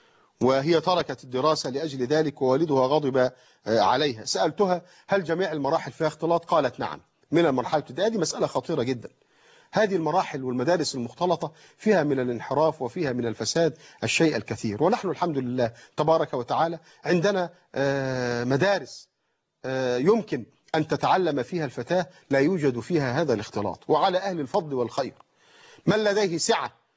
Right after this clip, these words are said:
عليه أن، آه، يتكفل بهؤلاء الناس الذين هم بحاجة إلى أن يحفظوا دينهم،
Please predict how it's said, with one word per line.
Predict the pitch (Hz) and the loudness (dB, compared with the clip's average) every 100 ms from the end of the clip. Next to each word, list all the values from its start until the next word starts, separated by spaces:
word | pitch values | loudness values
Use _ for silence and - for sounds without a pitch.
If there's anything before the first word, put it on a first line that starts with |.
| _ - | _ -6
عليه | 139 180 208 170 156 156 _ - | -2 2 0 0 -4 -8 _ -2
أن، | 214 196 156 - _ _ 147 | -2 -2 -8 -16 _ _ -2
آه، | 147 147 143 | 2 2 2
يتكفل | 165 180 185 190 247 - 165 117 - _ _ - | 2 2 2 0 -2 -2 -4 -4 -8 _ _ -4
بهؤلاء | 156 175 170 170 180 | 2 2 2 2 0
الناس | 139 156 151 - - _ - | 0 0 0 -2 -12 _ 2
الذين | 175 170 233 | 4 4 4
هم | 220 226 | 4 4
بحاجة | 185 - 240 190 131 - - | 2 2 2 2 -2 -10 -4
إلى | 165 175 | 2 2
أن | 180 | 2
يحفظوا | 147 - 190 156 131 | -2 0 -2 0 -4
دينهم، | 165 117 - | -4 -4 -8